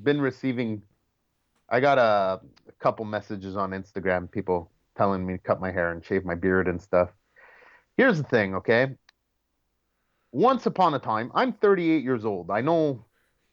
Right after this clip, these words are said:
some people are surprised by that, and some people aren't, but whatever. I'm thirty-eight years old. I've had a very interesting life. There will be a book one day. But, um,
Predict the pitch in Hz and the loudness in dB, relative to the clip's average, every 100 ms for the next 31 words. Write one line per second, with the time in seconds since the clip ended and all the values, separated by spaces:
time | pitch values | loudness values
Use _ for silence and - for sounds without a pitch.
0 | _ 123 113 107 110 107 101 _ _ _ | _ -10 -8 -2 0 0 -2 _ _ _
1 | 101 - - 117 113 104 101 98 101 - | -8 -8 0 2 2 2 2 4 2 -2
2 | 92 92 127 117 107 87 85 104 - 90 | -16 -8 -8 -6 -6 -4 -6 -6 -6 -2
3 | 110 98 76 - _ _ _ - 147 214 | 2 2 0 -14 _ _ _ -14 -2 2
4 | 175 135 110 113 110 107 104 - 120 131 | 4 2 2 -2 0 2 0 -2 0 0
5 | 139 147 135 104 101 120 127 127 120 113 | 2 4 2 0 -2 2 2 2 -2 -4
6 | 113 113 - 104 95 92 85 _ _ - | -6 -12 -8 -8 -4 -6 -8 _ _ -4
7 | 113 123 104 131 135 117 120 101 107 98 | 2 2 4 4 4 2 2 2 0 -2
8 | 95 95 85 85 80 - _ _ _ _ | -4 -6 -4 -4 -6 -8 _ _ _ _
9 | _ _ _ _ 110 104 104 - 107 107 | _ _ _ _ 2 4 2 -2 2 4
10 | 104 98 95 | 4 2 -4